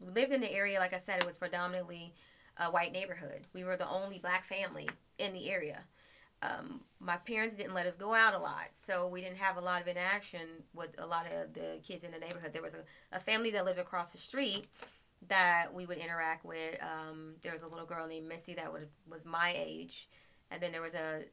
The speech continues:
a girl that was her sister that was a little bit older. She interacted with my older sisters. So we had that interaction. Like, my parents were so strict on us, they monitored and screened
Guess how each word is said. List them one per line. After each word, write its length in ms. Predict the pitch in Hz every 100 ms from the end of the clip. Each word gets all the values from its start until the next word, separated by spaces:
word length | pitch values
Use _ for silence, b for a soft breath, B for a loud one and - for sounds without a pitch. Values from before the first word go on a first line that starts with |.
| 165
a 40 | 156
girl 360 | 160 165 156
that 180 | 156 156
was 180 | 151 151
her 80 | 165
sister 340 | - 160 170
that 80 | 160
was 120 | 156
a 40 | 151
little 160 | 156
bit 160 | 156 -
older. 280 | 160 165 165
She 180 | - 170
interacted 380 | 160 165 160 165
with 120 | 151 151
my 160 | 156
older 200 | 160 156
sisters. 560 | 156 - 151 160 - - B B B B
So 240 | - 214
we 140 | 196 220
had 320 | 226 190 180
that 200 | 202 214
interaction. 500 | 180 170 156 - 175
Like, 160 | 160 160
my 120 | 180
parents 380 | 208 226 220 185
were 60 |
so 200 | 180 202
strict 360 | 190 - 202 208
on 140 | 233
us, 300 | 240 254 254 B B B B -
they 220 | 202 208
monitored 720 | 185 196 202 208 - 185 170
and 120 | 170
screened 500 | - 202 185 175